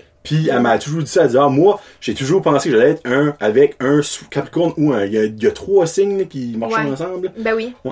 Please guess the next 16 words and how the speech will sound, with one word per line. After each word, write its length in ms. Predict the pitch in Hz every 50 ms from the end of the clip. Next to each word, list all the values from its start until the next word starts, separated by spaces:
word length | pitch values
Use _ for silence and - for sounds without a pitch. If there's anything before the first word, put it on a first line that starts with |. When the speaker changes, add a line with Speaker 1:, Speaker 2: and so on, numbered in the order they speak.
| - -
Speaker 1:
elle, 60 | -
c'est 340 | - - 156 - - - 135
Bélier 220 | 113 95 107 135
ou 80 | 127 107
Taureau, 340 | - 107 101 95 95 113
qu'elle 200 | - 101 90 107
est, 140 | 110 - -
esprit. 380 | 98 - - - _ _ 123 - _ _ _ _ _ _ _ _ _ _ _ _ _ -
Le, 80 | 104 95
le 60 | 98
Speaker 2:
Bélier. 160 | - 208 196 226
Speaker 1:
treize 320 | 214 226 214 139 123 123
avril. 440 | 104 98 98 117 139 127 107 101 98 - _ _ _ _ - - _ -
Speaker 2:
Bélier. 320 | 233 226 214 202 - - _ -
Speaker 1:
Bélier, 260 | 123 127 131 120 120
ok, 100 | 120